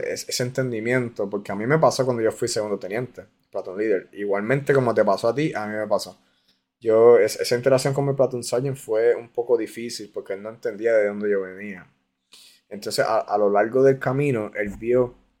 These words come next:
el interés que yo tenía por mis soldados y entonces, pues, su visión cambió. Porque siempre cuando llega un segundo teniente, es lo primero que decir, "Ah, este, este segundo teniente, este, o segundo teniente, eh, y, y no sabe nada, viene pa' acá, bla, bla, bla". Pero,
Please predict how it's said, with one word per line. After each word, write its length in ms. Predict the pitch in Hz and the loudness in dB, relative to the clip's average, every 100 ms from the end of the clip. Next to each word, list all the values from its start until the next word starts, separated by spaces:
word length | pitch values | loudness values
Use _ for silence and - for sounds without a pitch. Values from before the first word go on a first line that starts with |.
| _ _ _ _ _ _ - | _ _ _ _ _ _ 0
el 140 | 113 | 4
interés 340 | 117 104 101 - | 4 2 -2 2
que 120 | 127 | 2
yo 60 | |
tenía 260 | 123 117 120 | 2 2 2
por 100 | 113 | 2
mis 180 | 104 104 | 0 -4
soldados 540 | 92 98 113 104 95 | -4 2 4 4 2
y 40 | 101 | -4
entonces, 300 | 95 107 104 | -8 -8 -4
pues, 200 | 104 98 - | -6 -6 -8
su 180 | - 101 | -6 -4
visión 320 | 90 107 110 | -4 -6 -8
cambió. 460 | - 90 80 87 - _ _ _ _ | -12 -14 -12 -14 -14 _ _ _ _
Porque 200 | 101 104 | -6 -2
siempre 360 | - 165 165 | 4 4 6
cuando 180 | 143 123 | 4 6
llega 160 | 123 147 | 6 6
un 140 | 160 | 6
segundo 360 | - - 160 160 | 0 2 4 6
teniente, 320 | 151 156 160 | 6 4 6
es 40 | |
lo 100 | 139 | 6
primero 260 | 135 135 135 | 6 4 4
que 60 | 123 | 4
decir, 220 | 123 123 | 2 4
"Ah, 180 | 160 120 | 6 6
este, 160 | - 143 143 120 | 4 0 2 -2
este 160 | - | -4
segundo 280 | - 143 143 | -8 -6 -4
teniente, 360 | 135 143 135 123 | -4 -4 -8 -14
este, 340 | - 104 98 | -12 -10 -6
o 140 | 107 | -6
segundo 320 | 110 113 120 135 | -4 -6 -6 -10
teniente, 440 | 131 135 131 123 113 110 107 _ _ _ _ _ | -8 -10 -8 -4 -2 -2 -4 _ _ _ _ _
eh, 320 | 110 117 110 113 | 2 4 4 2
y, 340 | 113 110 110 | -8 -16 -14
y 40 | |
no 120 | 107 117 | -10 -2
sabe 280 | 143 131 | 4 4
nada, 260 | 127 139 120 | 4 6 6
viene 220 | 120 135 | 4 2
pa' 100 | 135 | 0
acá, 260 | 117 139 123 | 2 4 4
bla, 120 | 120 | 2
bla, 120 | 123 | 2
bla". 380 | 120 135 113 - | 2 4 4 2
Pero, 140 | - | -6